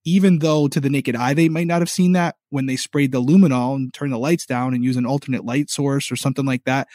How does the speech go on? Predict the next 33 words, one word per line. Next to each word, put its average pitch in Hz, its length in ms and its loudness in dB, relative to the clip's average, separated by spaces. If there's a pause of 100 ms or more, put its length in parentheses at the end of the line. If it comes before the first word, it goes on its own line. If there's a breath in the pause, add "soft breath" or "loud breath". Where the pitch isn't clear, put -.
(200 loud breath)
they 120 80 -2
probably 214 280 0
could 117 200 -4
literally 151 600 4
see 120 600 -2 (200)
the, 131 120 -4 (240)
how 139 220 -4
the 131 80 -2
perpetrator 139 720 -2
had 123 420 -4 (440 soft breath)
actually 147 480 -2
cleaned 170 420 0
up 151 140 -4
the 147 200 -2
area 147 280 0
with 131 160 -6
this 127 120 -8
certain 143 420 -8 (100)
swiping 147 500 -6
pattern. 131 480 -2
And 127 180 -4
that 143 220 -6
clearly 147 340 -2
indicates 135 420 -2
to 127 80 -8
them 135 240 -2
that, 107 100 -8
hey, 135 220 -2
before 117 280 -4
we 139 100 0
got 135 240 -2
here, 180 300 0 (320 soft breath)
these 143 320 -2